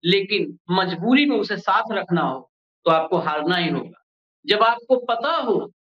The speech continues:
कि जो आपके साथ बैठकों में रणनीति बना रहा है, वही रणनीति का सत्यानाश कर देगा, तो आपको हारना ही होगा। और फिर हो रहा है, पांच राज्यों के चुनाव में मध्य प्रदेश, राजस्थान और छत्तीसगढ़ में जिस तरह से हारी भाज-, अ, कांग्रेस,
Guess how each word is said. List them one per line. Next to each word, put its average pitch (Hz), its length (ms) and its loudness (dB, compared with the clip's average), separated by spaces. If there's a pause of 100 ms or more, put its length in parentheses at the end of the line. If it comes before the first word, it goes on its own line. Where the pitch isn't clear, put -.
कि 220 100 0
जो 214 140 4
आपके 214 400 2
साथ 208 320 -2
बैठकों 180 460 0
में 202 140 2
रणनीति 180 480 0
बना 240 260 0
रहा 165 240 -2
है, 143 180 -8 (260)
वही 196 220 6
रणनीति 196 420 -2
का 196 120 -2
सत्यानाश 190 560 -2 (100)
कर 233 140 0
देगा, 220 340 -2 (260)
तो 165 60 -2
आपको 151 300 -2
हारना 139 380 0
ही 147 140 0
होगा। - 160 -14 (720)
और 226 260 4
फिर 381 160 2
हो 330 140 2
रहा 175 280 -4
है, - 100 -18 (1040)
पांच 247 300 4
राज्यों 220 400 -2
के 226 180 -4
चुनाव 196 380 0
में 151 200 -4 (1120)
मध्य 247 380 4
प्रदेश, 226 320 -2
राजस्थान 214 560 -2
और 202 180 -2
छत्तीसगढ़ 240 560 0
में 208 160 -4
जिस 247 140 -6
तरह 220 200 -2
से 208 140 -6
हारी 185 240 -2
भाज-, 170 540 -4
अ, 160 120 -2
कांग्रेस, 185 640 -4